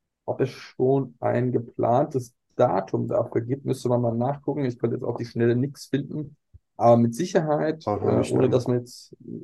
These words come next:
Speaker 1: ohne dass man jetzt hier eine Aktienempfehlung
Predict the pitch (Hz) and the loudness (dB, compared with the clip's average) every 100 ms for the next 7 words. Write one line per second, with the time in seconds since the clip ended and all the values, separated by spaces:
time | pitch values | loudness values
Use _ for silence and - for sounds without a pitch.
0 | - 127 127 120 120 117 - 127 123 120 | -6 -2 0 0 0 0 2 2 4 0
1 | - 120 113 - - - 147 139 135 135 | -2 -2 -2 -6 -8 -2 -2 0 2 4
2 | 135 131 127 | 4 2 -2